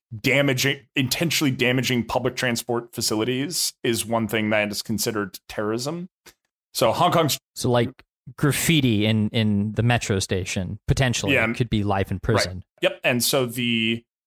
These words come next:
Speaker 1: the Hong Kong chief executive can choose to appoint judges at any time at her whim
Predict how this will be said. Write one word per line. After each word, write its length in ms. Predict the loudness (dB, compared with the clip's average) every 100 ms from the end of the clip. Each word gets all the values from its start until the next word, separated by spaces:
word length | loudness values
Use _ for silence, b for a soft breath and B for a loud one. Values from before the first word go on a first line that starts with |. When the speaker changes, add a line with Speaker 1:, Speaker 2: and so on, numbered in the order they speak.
| 2
Speaker 1:
the 260 | 4 4
Hong 220 | 4 2 2
Kong 160 | 2
chief 260 | 2 0 0
executive 680 | 0 0 0 2 2 0
can 300 | 0 2 2
choose 420 | 2 2 4 4 4
to 120 | 2
appoint 400 | 2 2 2 2
judges 540 | 2 2 2 2 0 2
at 220 | 2 2 2
any 380 | 2 2 0
time 540 | -4 0 2 4 2 2
at 220 | 2 0 0
her 240 | 2 2
whim 480 | 2 2 2 2